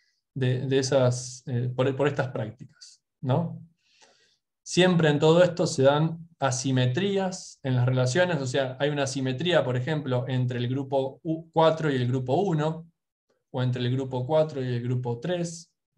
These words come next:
¿no? También entre el grupo cuatro y el grupo dos, ¿no? Este, y a lo que voy a decir a continuación va a tener que ver con que el grupo dos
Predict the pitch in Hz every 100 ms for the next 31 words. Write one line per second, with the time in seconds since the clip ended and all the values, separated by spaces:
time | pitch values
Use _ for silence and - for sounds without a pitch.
0 | _ _ _ _ _ _ 123 139 160 -
1 | - 151 165 226 160 127 127 139 135 147
2 | 160 151 127 127 127 127 143 160 160 -
3 | _ _ _ _ _ _ _ _ - 127
4 | 185 - 170 127 - 127 120 - - _
5 | _ _ _ 147 165 170 143 135 147 160
6 | 156 160 165 143 123 147 147 147 175 185
7 | 165 147 151 151 151 - 143 151 151 151
8 | 160 160 143 131 135 131 135 170 170 156
9 | 175 180 -